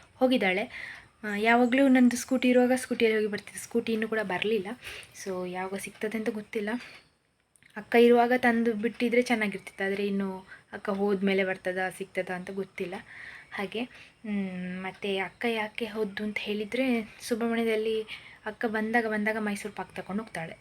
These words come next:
ಒಂದು ಕಡೆ ತುಂಬ ಸ್-, ಟೇಸ್ಟಿ ಆದಂಥ ಮೈಸೂರು ಪಾಕ್ ಸಿಗ್ತದೆ. ಅದು ಮಹಾರಾಷ್ಟ್ರದಲ್ಲಿ ಸಿಗುದಿಲ್ಲ. ಹಾಗಾಗಿ ಇಲ್ಲಿಂದ ಹೋಗುವಾಗ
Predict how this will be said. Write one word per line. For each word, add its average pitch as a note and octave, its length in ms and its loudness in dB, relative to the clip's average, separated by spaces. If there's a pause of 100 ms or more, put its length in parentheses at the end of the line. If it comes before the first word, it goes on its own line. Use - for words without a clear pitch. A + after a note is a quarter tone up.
(120)
ಒಂದು G3 280 -2
ಕಡೆ G3 220 -2
ತುಂಬ G#3 440 -2
ಸ್-, - 400 -10 (180)
ಟೇಸ್ಟಿ A#3+ 380 4
ಆದಂಥ G#3 260 -2
ಮೈಸೂರು G3+ 340 -4
ಪಾಕ್ F#3+ 140 -6
ಸಿಗ್ತದೆ. G3 380 -4
ಅದು B3 280 0 (260)
ಮಹಾರಾಷ್ಟ್ರದಲ್ಲಿ G#3+ 720 0
ಸಿಗುದಿಲ್ಲ. G3+ 440 -4 (380)
ಹಾಗಾಗಿ A#3 360 2
ಇಲ್ಲಿಂದ A#3 280 2
ಹೋಗುವಾಗ G#3+ 480 0